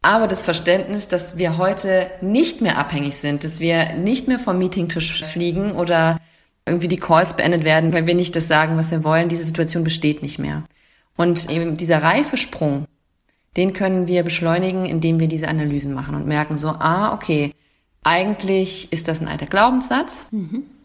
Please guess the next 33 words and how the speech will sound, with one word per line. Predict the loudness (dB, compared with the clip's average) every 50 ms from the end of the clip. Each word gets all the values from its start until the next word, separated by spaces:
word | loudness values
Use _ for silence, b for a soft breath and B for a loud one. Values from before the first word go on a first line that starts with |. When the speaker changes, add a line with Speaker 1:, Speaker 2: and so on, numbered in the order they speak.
| _ _ _ _ _ 0
Speaker 1:
den | 2
möchte | 2 2 0 0 -4 -4
ich | -4 -4 -4 -4 -4 -2
bearbeiten, | 0 2 2 2 2 0 -2 -2 0 0 0 0 0 -2 -6 -10 -16 -20 -20 -14 _ 0
dadurch, | 0 0 0 0 -2
dass | -2 -2 -2
ich | -2 0
ihn | -2 -2
mir | -2 -2
bewusst | -4 -4 -2 -2 -2 -2 -2 -2 -2
mache, | -2 -2 -2 -4 -4 -6 -6 -8 -12 _ _ _ _ _ _ _ _ _ _ _ _ _ _
einen | 0 0 2 2 0 0 0
starken | -4 0 2 2 4 4 4 4 2 2 0 0 0 -2 -4 -6
Kontrasatz | 0 2 2 2 2 2 0 0 0 2 2 0 0 -2
dagegen | -2 -4 -2 0 0 -2 0 -2 -2
setze, | -4 -4 -4 -4 -4 -2 -2 0
der | 0 0 2
liebevoll | 2 2 2 0 -2 -2 0 0 2 2 2
ist, | 0 -2 -2 -4 -2 0
also | 0 0 2 2 4
nicht, | 4 4 2 0 0 -2
„Du | 0
darfst | 0 0 0 0 0 -2 0 0
nicht“, | 0 0 2 0 -2
sondern, | -2 0 2 2 2 2 0 -2 B B B B B B B B _ _ 0
„Guck | 0 0 0 -2
doch | -2 0
mal, | 2 4 4 4 2 0
das | -2 -4
ist | -6 -6 -6
doch | -4 -4
in | -4 -4 -2
Ordnung.“ | -2 -2 -2 -2 -2 -4 -4 -4 -4